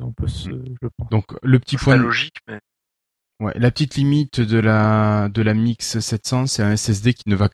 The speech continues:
Speaker 2: que, enfin, je veux dire, que jusqu'à deux cent cinquante-six gigas.
Speaker 1: Euh, oui. Alors après, il y a d'autres
Speaker 2: Com-,
Speaker 1: trucs
Speaker 2: comparé aux
Speaker 1: aussi.
Speaker 2: cinq cent douze,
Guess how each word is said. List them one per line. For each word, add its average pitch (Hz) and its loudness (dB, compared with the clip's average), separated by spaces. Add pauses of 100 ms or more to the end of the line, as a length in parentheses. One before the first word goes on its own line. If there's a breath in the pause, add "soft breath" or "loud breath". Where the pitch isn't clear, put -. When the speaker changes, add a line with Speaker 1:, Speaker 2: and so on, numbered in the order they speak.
(100)
Speaker 2:
que, 120 0
enfin, - -6
je - -8
veux 87 -14
dire, 87 -12 (120)
que 135 2
jusqu'à 110 0
deux 98 -2
cent 101 0
cinquante-six 98 -2
gigas. 95 0 (420)
Speaker 1:
Euh, 117 2
oui. 120 0 (400)
Alors 123 2
après, 135 2
il - 4
y - 4
a 127 4
d'autres 120 0
Speaker 2:
Com-, 98 -2
Speaker 1:
trucs 104 0
Speaker 2:
comparé 95 6
aux 101 10
Speaker 1:
aussi. 95 6
Speaker 2:
cinq 101 8
cent 101 4
douze, 117 2